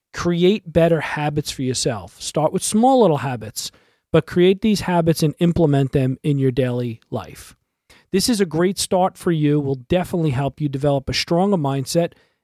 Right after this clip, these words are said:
and the mental head of the monster. If you want quotes, follow us on Instagram.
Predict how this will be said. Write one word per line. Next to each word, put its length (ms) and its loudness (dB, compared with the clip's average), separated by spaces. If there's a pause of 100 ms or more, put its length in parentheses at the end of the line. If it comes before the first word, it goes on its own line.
(120)
and 260 2
the 60 0
mental 320 -2
head 160 -4
of 60 -6
the 80 -6
monster. 420 -2 (640)
If 160 0
you 100 2
want 220 2
quotes, 460 0
follow 300 0
us 120 -2
on 80 4
Instagram. 720 0